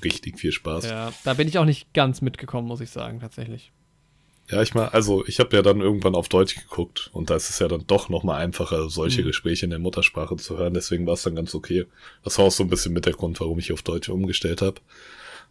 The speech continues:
Speaker 1: Ähm, und ich
Speaker 2: Ja.
Speaker 1: muss sagen, es war schon, also die Dialoge sind halt einfach super geschrieben, so.
Speaker 2: Ja,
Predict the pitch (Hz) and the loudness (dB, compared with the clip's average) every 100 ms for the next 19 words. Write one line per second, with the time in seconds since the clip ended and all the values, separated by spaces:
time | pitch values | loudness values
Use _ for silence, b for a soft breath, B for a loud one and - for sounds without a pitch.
0 | - 92 90 87 87 - _ _ _ _ | 2 4 6 4 -2 -10 _ _ _ _
1 | _ _ _ _ _ _ - B B _ | _ _ _ _ _ _ -20 B B _
2 | - 90 85 104 101 - 113 135 - 123 | 0 0 0 0 0 6 6 6 6 6
3 | - 113 107 98 92 87 87 107 98 101 | 8 4 4 -2 -2 -8 2 4 8 6
4 | 101 92 85 90 85 87 80 - - 95 | 6 4 2 2 0 0 -4 -4 -4 -2
5 | - 78 - - 78 71 - _ - 82 | -2 0 0 0 -4 -6 -10 _ -6 -4
6 | 73 - _ _ _ - _ - _ - | -4 -6 _ _ _ -20 _ -20 _ -6
7 | 127 120 | -2 -2